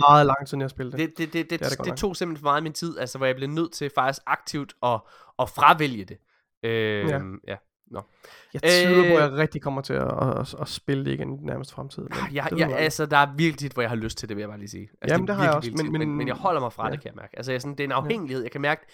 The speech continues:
Speaker 2: det er en, det er en afhængighed, hvor, hvor, hvor det bare sidder og venter på, øh, også fordi, at jeg, jeg, så, jeg gider ikke ud. Jeg bruger så mange penge i det. På Pokeballs og alt muligt lort. Nå.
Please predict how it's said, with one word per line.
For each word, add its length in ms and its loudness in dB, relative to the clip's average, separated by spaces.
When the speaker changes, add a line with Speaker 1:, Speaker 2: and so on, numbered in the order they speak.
Speaker 2:
det 80 -2
er 40 -2
en, 20 -6
det 100 -6
er 40 2
en 80 0
afhængighed, 440 0
hvor, 140 0
hvor, 300 -2
hvor 100 -6
det 80 -14
bare 100 -6
sidder 240 -4
og 140 -8
venter 320 0
på, 240 -4
øh, 340 0
også 180 -2
fordi, 220 -14
at 80 -12
jeg, 160 -12
jeg, 140 -8
så, 260 -8
jeg 180 -10
gider 300 -4
ikke 180 -16
ud. 100 -10
Jeg 200 -4
bruger 140 2
så 140 -4
mange 180 -2
penge 360 -4
i 40 -10
det. 120 -12
På 80 6
Pokeballs 600 0
og 80 -2
alt 100 -6
muligt 240 -6
lort. 280 -10
Nå. 60 -4